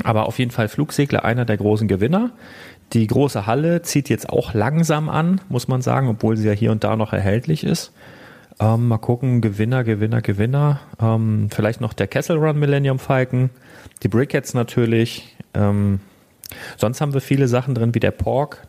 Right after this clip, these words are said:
der wird noch kommen, der braucht aber noch Zeit, der, der geht ja jetzt langsam raus, die Saturn-Rakete, die wir dreimal drin haben, die geht jetzt bei eBay sogar ein paar Cent über U V P,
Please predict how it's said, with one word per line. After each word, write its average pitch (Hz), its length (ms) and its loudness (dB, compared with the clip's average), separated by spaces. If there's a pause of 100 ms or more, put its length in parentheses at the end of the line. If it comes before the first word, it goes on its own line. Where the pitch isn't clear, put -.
der 101 140 2
wird 127 200 0
noch 143 240 -2
kommen, 127 380 0
der 104 140 0
braucht 107 260 0
aber 95 180 0
noch 92 180 -2
Zeit, 110 380 0
der, 95 140 2
der 95 180 -4
geht 104 200 -2
ja 101 80 2
jetzt 95 180 0
langsam 98 320 0
raus, 98 240 -2
die - 80 -4
Saturn-Rakete, 107 840 0
die 101 160 0
wir 107 80 2
dreimal 98 340 0
drin 95 260 -2
haben, 92 300 2 (640)
die 101 100 -6
geht 127 260 0
jetzt - 240 -4
bei 104 120 2
eBay 120 560 0
sogar 107 280 0
ein 104 80 -2
paar 104 200 0
Cent 117 340 -4
über 113 300 0
U 120 100 0
V 101 240 0
P, 139 380 2